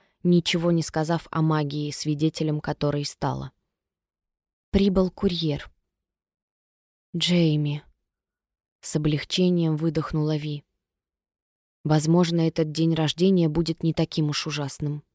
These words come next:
«Спасибо, пожалуйста, извините меня». Она протиснулась мимо женщины и направилась к выходу, но её снова остановили, на этот раз мужчина,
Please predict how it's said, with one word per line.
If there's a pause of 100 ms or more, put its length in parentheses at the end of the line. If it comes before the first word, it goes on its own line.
(1120)
«Спасибо, (140)
пожалуйста,
извините
меня». (1160)
Она
протиснулась
мимо
женщины (160)
и
направилась
к
выходу, (400)
но
её
снова
остановили, (260)
на
этот
раз
мужчина,